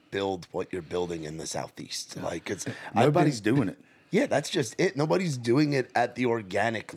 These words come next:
Speaker 1: level
Speaker 2: Yeah.
Speaker 1: of what, of the way you're doing it. And it's like, I get so excited when I hear, "Oh, Josh is coming to town." It's like when,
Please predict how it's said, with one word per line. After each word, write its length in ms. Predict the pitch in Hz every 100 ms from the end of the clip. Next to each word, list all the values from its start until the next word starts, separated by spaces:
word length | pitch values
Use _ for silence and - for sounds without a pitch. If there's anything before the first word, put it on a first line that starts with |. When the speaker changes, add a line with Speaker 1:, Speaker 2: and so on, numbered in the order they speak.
| 82
Speaker 1:
level 260 | 90 107
Speaker 2:
Yeah. 180 | 104 87 - - - -
Speaker 1:
of 240 | 104 80 87
what, 280 | 104 101
of 160 | - 92
the 80 | 98
way 180 | 92 113
you're 200 | 110 95
doing 340 | 90 90 90
it. 160 | 90 -
And 340 | 107 101 98 - - - - -
it's 320 | 123 113 - -
like, 280 | 117 - -
I 300 | 117 131 131 117 -
get 180 | 131 -
so 260 | - 123
excited 420 | 117 - 110 110
when 120 | 95 98
I 80 | 90
hear, 200 | 98 82
"Oh, 180 | 113 104 -
Josh 300 | 95 104 98
is 100 | -
coming 240 | - 90
to 60 | 92
town." 240 | - 90
It's 100 | 117
like 160 | 170 160
when, 200 | 180